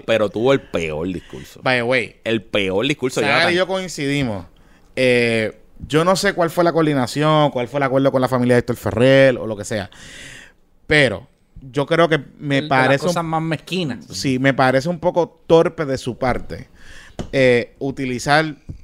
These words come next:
Speaker 2: eh, la imagen o la figura o la memoria
Speaker 1: Ujú.
Speaker 2: y que, y, y que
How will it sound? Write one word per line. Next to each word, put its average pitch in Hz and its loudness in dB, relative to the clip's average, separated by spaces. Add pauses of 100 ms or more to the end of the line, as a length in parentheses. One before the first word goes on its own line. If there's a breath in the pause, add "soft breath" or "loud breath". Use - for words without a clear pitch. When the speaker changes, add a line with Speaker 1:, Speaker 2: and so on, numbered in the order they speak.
(120)
Speaker 2:
eh, 139 -6
la 131 0
imagen 151 0
o 139 -4
la 123 -4
figura 151 0
o 131 2
la 117 -2
memoria 131 0
Speaker 1:
Ujú. 107 -8 (320 loud breath)
Speaker 2:
y 123 -8
que, 110 -4
y, 104 -12 (140)
y 87 -18
que 101 -10